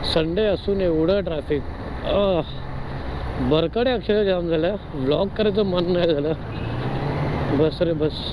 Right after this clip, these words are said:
आणि यार पुण्या ट्रॅफिकमध्ये काही काही लोक एवढी खतरनाक, specifically काही काही लोक खतरनाक गाड्या चालवतात. दोन तीन वेळा माझे मिरर वाकडे तिकडे झालेत गाडीचे. <laughs> कोणी इंडिकेटरला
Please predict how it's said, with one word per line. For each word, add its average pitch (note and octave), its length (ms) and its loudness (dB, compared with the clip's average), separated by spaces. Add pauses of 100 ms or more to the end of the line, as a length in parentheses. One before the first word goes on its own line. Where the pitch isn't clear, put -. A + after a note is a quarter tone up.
(220)
आणि D#3+ 180 4
यार E3+ 120 2
पुण्या E3+ 240 0
ट्रॅफिकमध्ये F3+ 720 2
काही E3 240 0
काही F#3+ 180 2
लोक F#3 180 0
एवढी F#3+ 200 4
खतरनाक, F3+ 560 0
specifically F#3 760 2
काही E3 160 0
काही G3 200 2
लोक F#3+ 220 2
खतरनाक F#3+ 840 0
गाड्या F3 280 2
चालवतात. D#3 360 2 (920)
दोन G3+ 260 4
तीन A#3 220 2
वेळा A3+ 160 2
माझे A3 240 2
मिरर G#3 220 2
वाकडे F3 320 2
तिकडे F#3 240 0
झालेत D#3 300 2
गाडीचे. D3+ 360 2
<laughs> - 1080 -2
कोणी F3+ 200 4
इंडिकेटरला F3+ 500 2